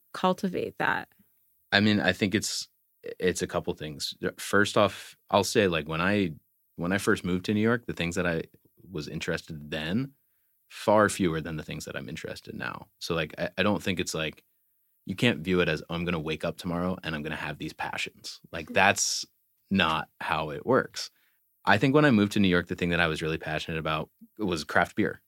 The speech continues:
Speaker 2: which was, like, again, I was a kid that just graduated college and, like, of course I'm obsessed with beer, you know? But that led me to other things in the New York City drinks world, in the bar world, in the music world, through hospitality, in the interior design world through hospitality.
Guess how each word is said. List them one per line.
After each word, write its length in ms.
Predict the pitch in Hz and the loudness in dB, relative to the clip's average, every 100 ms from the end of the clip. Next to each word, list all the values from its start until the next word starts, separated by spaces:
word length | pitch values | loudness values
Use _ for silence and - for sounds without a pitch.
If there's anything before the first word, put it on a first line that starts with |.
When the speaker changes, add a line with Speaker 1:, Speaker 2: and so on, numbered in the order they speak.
| _ | _
Speaker 2:
which 120 | 87 | -6
was, 120 | 85 85 | -4 -2
like, 320 | 78 - - - | -2 -4 -16 -12
again, 380 | 76 73 - - | -8 -8 -10 -14
I 120 | 76 | -10
was 240 | 76 - - | -10 -12 -14
a 140 | 76 - | -16 -12
kid 240 | - 78 | -6 -6
that 120 | 73 - | -6 -10
just 260 | - - | -12 -12
graduated 420 | - 78 76 60 - | -10 -8 -8 -12 -12
college 380 | 76 73 67 | -12 -10 -10
and, 100 | - | -12
like, 140 | 123 - | -12 -12
of 120 | - | -6
course 220 | - 120 | -4 -4
I'm 80 | - | -4
obsessed 380 | - - - - | -10 -12 -12 -14
with 160 | - | -18
beer, 240 | - - - | -14 -16 -14
you 80 | 78 | -10
know? 140 | 82 - - - _ _ - | -10 -10 -20 -20 _ _ 4
But 460 | 113 98 95 - - _ - | 8 8 6 4 -2 _ -8
that 340 | 107 90 87 | 2 2 4
led 140 | 92 92 | 0 0
me 100 | 90 | -2
to 80 | |
other 160 | 80 85 | -2 -4
things 280 | - 80 78 | -4 -6 -6
in 120 | 78 | -6
the 60 | 78 | -6
New 80 | |
York 160 | 78 73 | -6 -6
City 380 | - 78 76 73 | -8 -8 -8 -6
drinks 360 | - 220 226 - | 2 2 4 4
world, 320 | 107 104 101 | 6 6 2
in 140 | 80 | -4
the 60 | 80 | -4
bar 320 | 80 85 101 | 0 4 4
world, 480 | 101 95 92 90 82 _ _ _ - | 6 6 6 4 0 _ _ _ -8
in 720 | 82 78 78 76 73 73 71 - - | -2 0 -2 -4 -6 -8 -10 -16 -10
the 80 | 80 | -6
music 380 | 80 92 98 110 | 0 0 2 4
world, 340 | 104 113 120 | 4 2 -2
through 240 | - 85 | -6 -2
hospitality, 800 | 80 80 - - 85 92 98 95 - _ _ - | -2 -2 -4 -2 0 0 0 -2 -6 _ _ -10
in 220 | 78 76 | -8 -6
the 120 | 76 | -6
interior 380 | 78 - 80 80 | -6 -4 -4 -4
design 440 | 80 80 76 85 | -4 -6 -4 -2
world 380 | 90 98 104 117 | 2 2 2 -2
through 180 | - 107 | -2 0
hospitality. 800 | 98 - - 90 92 92 90 | 0 -2 -2 0 0 0 -4